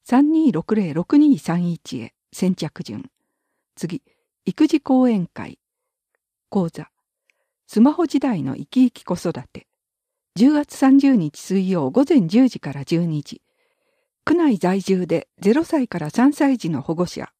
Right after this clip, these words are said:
二十五名。子どもの心の発達を促す関わり方。スマートフォンが及ぼす影響ほか。会場申し込み、九月二十七日金曜から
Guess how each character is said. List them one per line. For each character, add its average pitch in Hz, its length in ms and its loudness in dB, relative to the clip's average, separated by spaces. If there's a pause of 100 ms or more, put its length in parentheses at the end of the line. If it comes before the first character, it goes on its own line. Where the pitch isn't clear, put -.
(160)
二 254 140 6
十 233 300 0
五 170 140 2
名。 143 300 -8 (640)
子 220 100 0
ど 294 120 2
も 311 100 4
の 302 120 2
心 294 360 0
の 302 100 2
発 269 200 -2
達 269 280 -2
を 254 160 4
促 233 300 2
す - 120 -20
関 170 300 -4
わ 156 80 -4
り 147 100 -10
方。 - 360 -16 (440)
ス - 160 2
マ 285 180 6
ー 311 40 -8
ト 302 140 -2
フ 302 80 0
ォ - 40 4
ン 190 80 0
が 147 140 -2
及 214 200 4
ぼ 240 120 0
す - 160 -2
影 143 180 -2
響 123 400 -8
ほ - 160 -10
か。 - 200 -16 (800)
会 233 180 0
場 226 240 0
申 185 180 2
し - 120 -8
込 170 140 -6
み、 156 160 -6 (300)
九 294 140 -2
月 277 260 0
二 247 140 6
十 226 240 0
七 - 220 2
日 226 220 2
金 226 260 4
曜 214 180 2
か - 160 -12
ら - 140 -10